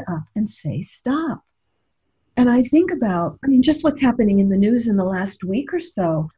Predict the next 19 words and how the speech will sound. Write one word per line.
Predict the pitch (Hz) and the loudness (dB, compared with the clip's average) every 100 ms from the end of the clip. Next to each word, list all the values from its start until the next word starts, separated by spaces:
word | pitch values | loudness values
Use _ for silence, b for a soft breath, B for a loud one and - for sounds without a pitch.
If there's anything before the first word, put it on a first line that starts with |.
| _ _ _ - | _ _ _ -4
California | 262 370 392 254 262 294 208 | 0 2 2 2 6 6 4
is | 208 220 - | 0 -2 -2
still | 247 240 | 0 2
in | 208 | 2
ruins. | 202 214 139 135 247 - - _ _ _ _ _ _ _ _ _ _ _ | 0 -2 -2 -2 -4 -6 -10 _ _ _ _ _ _ _ _ _ _ _
Flint, | - - 240 | -2 2 4
Michigan | 269 - 240 214 185 | 4 4 2 0 -2
is | 196 | -4
still | - 226 214 - | -4 -2 -2 0
in | 202 | 0
ruins. | 190 220 226 180 202 214 - - _ _ _ _ _ _ _ - | 2 2 2 2 -2 -2 -6 -10 _ _ _ _ _ _ _ 0
There | 262 254 | 2 2
are | 240 254 | 2 0
still | - 311 330 | 2 2 2
children | - 254 247 240 190 170 | 2 2 2 2 0 -2
being | 226 214 208 | -2 -2 -2
held | 220 233 214 175 175 - | 0 2 2 -2 -6 0
in | 262 | 2
confinement | 262 277 - 233 285 302 202 143 | 4 2 2 2 4 4 4 0